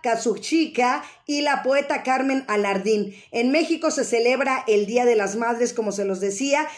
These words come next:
Bueno, también hablando de música, a mí que me gusta, que es uno de mis grupos favoritos, también aprovechando, es Bono Vox también, el vocalista de U two, también es su cumpleaños. Y bueno, también, eh, tengo grandes amigos que cumplen años el día de hoy,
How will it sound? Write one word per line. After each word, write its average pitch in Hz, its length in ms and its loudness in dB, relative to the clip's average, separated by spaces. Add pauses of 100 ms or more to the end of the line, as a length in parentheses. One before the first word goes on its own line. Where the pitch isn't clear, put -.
(160)
Bueno, 339 240 4
también 339 400 4
hablando 330 320 4
de 294 100 6
música, 302 480 2
a - 20 2
mí 277 140 2
que 294 100 0
me 262 140 4
gusta, 269 320 -2
que - 80 0
es 233 100 2
uno 269 120 0
de 254 80 2
mis 214 100 0
grupos 262 280 -2
favoritos, 240 380 4
también 269 300 2
aprovechando, 311 560 2 (280)
es 262 360 2
Bono 339 300 4
Vox 311 340 4
también, 294 580 2
el 240 120 2
vocalista 247 560 2
de 247 160 2 (100)
U 302 160 0
two, 294 160 -2
también 269 280 0
es 269 100 -2
su - 120 -6
cumpleaños. 254 680 0 (260)
Y 247 120 2
bueno, 320 320 4
también, 285 520 2 (240)
eh, 220 220 4
tengo 302 340 2
grandes 330 380 2
amigos 302 360 0
que 294 140 0
cumplen 302 400 0
años 302 340 2
el 226 160 2
día 262 220 2
de 254 140 8
hoy, 254 340 6